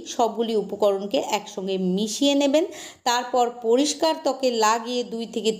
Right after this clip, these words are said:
তিন মিনিট ম্যাসাজ করবেন। এতে করে আপনাদের ত্বকের ব্লাড সার্কুলেশন ফাস্ট হবে, ফলে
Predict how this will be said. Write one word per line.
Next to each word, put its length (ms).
তিন 140
মিনিট 240
ম্যাসাজ 320
করবেন। 320
এতে 140
করে 140
আপনাদের 420
ত্বকের 340
ব্লাড 260
সার্কুলেশন 600
ফাস্ট 360
হবে, 180
ফলে 200